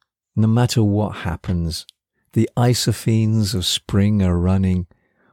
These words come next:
washing in waves of colour and new life northwards at the speed of three miles per hour.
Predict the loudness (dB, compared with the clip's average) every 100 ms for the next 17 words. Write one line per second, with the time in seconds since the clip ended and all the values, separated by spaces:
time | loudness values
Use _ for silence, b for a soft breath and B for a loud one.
0 | -6 0 0 0 0 2 2 2 2 0
1 | 0 2 2 0 0 0 -2 -4 -4 -2
2 | 0 2 2 0 2 2 2 2 2 0
3 | -2 0 0 0 -2 -2 -2 -4 -10 -8
4 | -8 -4 0 0 2 0 -2 -4 0 2
5 | 4 2 0 -2 -4 -4 -2 -2 -4 -6